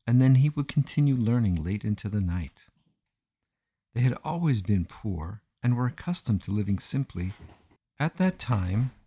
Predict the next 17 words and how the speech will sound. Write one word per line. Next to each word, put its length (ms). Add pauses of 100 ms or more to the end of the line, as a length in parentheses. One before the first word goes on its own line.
(320)
in 120
Frankfurt, 680
Germany, 580 (680)
the 60
Gaon 340
Rabbi 260
Nosson 460
HaKohen 460 (100)
Adler 340
was 240
living. 340 (880)
He 140
was 160
also 400
a 80
wealthy 420
man. 300